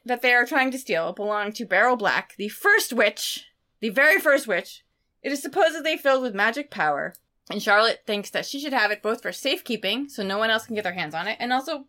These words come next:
for her own use, because she's gonna be the head witch someday. And everyone else, the witches and the pirates, think it would be beneficial for them to use it or else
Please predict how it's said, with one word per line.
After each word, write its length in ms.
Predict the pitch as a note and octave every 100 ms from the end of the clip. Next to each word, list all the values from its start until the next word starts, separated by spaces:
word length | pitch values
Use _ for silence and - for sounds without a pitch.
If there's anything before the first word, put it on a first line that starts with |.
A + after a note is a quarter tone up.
| _ -
for 140 | F#4
her 160 | F4+ -
own 180 | F#4+
use, 220 | A4 G#4+ -
because 300 | D4 C4+ -
she's 220 | F4 E4
gonna 180 | F#4 F#4
be 120 | F4
the 100 | D#4+
head 220 | E4+ D4+
witch 180 | G#4 -
someday. 520 | B3 F#3 F3 F#2+ - _ _ _
And 440 | C4 C4+ C4 C4 -
everyone 340 | B3 D#4+ F4 F4
else, 460 | F4+ F4 - - -
the 100 | C#4+
witches 260 | D#4+ E4+
and 100 | D4+
the 40 | C#4+
pirates, 320 | D4+ C#4 D4
think 200 | D#4+ C#4+
it 80 | C#4
would 80 | A#3
be 80 | B3+
beneficial 840 | B3+ C#4 C4 B3+ C4 B3 A#3+ B3 _ _ _
for 100 | G3+
them 140 | G3
to 80 | G3+
use 240 | C4 D#4+ E4
it 180 | D4+ -
or 100 | G#3+
else 340 | G#3 G#3 -